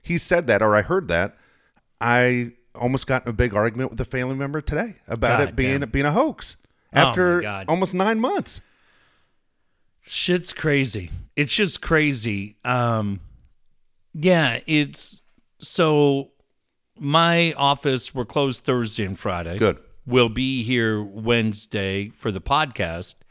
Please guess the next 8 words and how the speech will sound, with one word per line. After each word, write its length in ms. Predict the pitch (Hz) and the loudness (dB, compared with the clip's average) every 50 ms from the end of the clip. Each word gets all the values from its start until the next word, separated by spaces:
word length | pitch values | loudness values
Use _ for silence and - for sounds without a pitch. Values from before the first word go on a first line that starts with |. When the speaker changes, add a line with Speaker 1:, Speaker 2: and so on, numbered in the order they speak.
| _ _ _ _ _ _ _ _ _ _ _ _ _ _ _ _ _ - | _ _ _ _ _ _ _ _ _ _ _ _ _ _ _ _ _ -2
Speaker 2:
And 260 | - 143 143 139 135 123 | 0 2 2 2 0 -2
so 360 | - - 160 151 139 131 131 | -2 2 2 4 4 4 2
I 140 | 120 123 127 | 2 0 0
was 200 | 123 123 120 - | -2 -2 -6 -6
kinda 300 | - 156 156 175 190 175 | -6 -6 -6 -6 -6 -6
thinking, 380 | - - 120 113 107 - 127 123 | -6 -6 -8 -6 -6 -6 -6 -4
"Hey, 500 | 120 135 151 175 165 147 127 131 139 - - | -4 -2 -2 -2 -2 -2 -4 -6 -10 -12 -8
um, 520 | - 117 110 107 104 101 101 101 101 104 | -6 -4 -4 -4 -4 -6 -6 -8 -10 -12